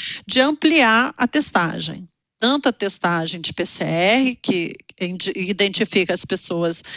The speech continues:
é, contaminadas, infectadas naquele momento, quanto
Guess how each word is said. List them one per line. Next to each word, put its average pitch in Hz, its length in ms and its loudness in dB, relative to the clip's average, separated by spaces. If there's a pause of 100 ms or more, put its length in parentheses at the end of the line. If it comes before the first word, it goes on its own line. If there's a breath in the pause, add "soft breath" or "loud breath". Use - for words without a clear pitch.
(220 loud breath)
é, 170 300 2
contaminadas, 180 960 2
infectadas 185 600 -2
naquele 208 280 -2
momento, 262 500 2
quanto 294 480 2